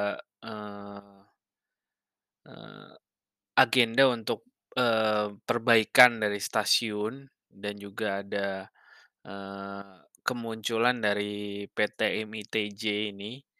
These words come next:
Jadi gua kasih informasi ini, di P T M I T J ini adalah, eee, perusahaan yang dimiliki oleh K A I dan juga M R T Jakarta yang memang berfokus pada, eee,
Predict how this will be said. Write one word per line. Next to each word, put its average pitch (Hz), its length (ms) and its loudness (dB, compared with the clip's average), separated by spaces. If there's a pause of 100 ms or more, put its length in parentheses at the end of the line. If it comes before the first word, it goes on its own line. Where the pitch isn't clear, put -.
(160)
Jadi 113 240 -6
gua 117 180 0
kasih 113 320 -2 (720)
informasi 110 800 -4
ini, 127 240 -6
di 113 380 -8
P - 100 -6 (120)
T - 60 -4 (200)
M 131 120 -6
I 123 140 -2
T - 60 0 (180)
J 117 300 2
ini 147 140 -2
adalah, 117 480 -2 (200)
eee, 104 380 -4
perusahaan 107 640 0 (800)
yang 101 360 -6
dimiliki 104 640 -8
oleh 98 720 -6
K - 60 -4 (220)
A 104 60 -8
I 127 300 -4
dan 110 180 -4
juga 104 240 -4
M 98 160 -10
R 95 160 -8
T 107 180 -12
Jakarta 104 680 -2 (640)
yang 110 180 -2
memang 117 420 0
berfokus 120 580 -4
pada, 107 380 2
eee, 101 720 -2